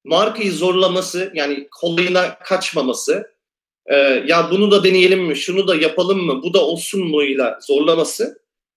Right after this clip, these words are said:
e, bizi inşallah oraya götürecek, bunu yapmamız gerekiyor. Ya çünkü yaptığımız işin ben verimli olduğunu düşünmüyorum. Ya ben Amerika'ya geldikten sonra açık söyleyeyim, kendi yaptığım işler dahil olmak üzere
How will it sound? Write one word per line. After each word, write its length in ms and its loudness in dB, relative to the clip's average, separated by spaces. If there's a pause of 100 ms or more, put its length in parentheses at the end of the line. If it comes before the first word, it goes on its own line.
(300)
e, 300 4
bizi 200 -2
inşallah 380 0
oraya 160 4
götürecek, 480 -4
bunu 120 0
yapmamız 360 -2
gerekiyor. 420 -8
Ya 140 -2
çünkü 340 -4
yaptığımız 440 -2
işin 220 -4
ben 220 0
verimli 240 4
olduğunu 240 2
düşünmüyorum. 320 -2
Ya 100 -2
ben 80 0
Amerika'ya 360 2
geldikten 340 0
sonra 180 -6
açık 160 -8
söyleyeyim, 280 -6
kendi 240 -4
yaptığım 320 -2
işler 320 0
dahil 220 4
olmak 320 0
üzere 380 -2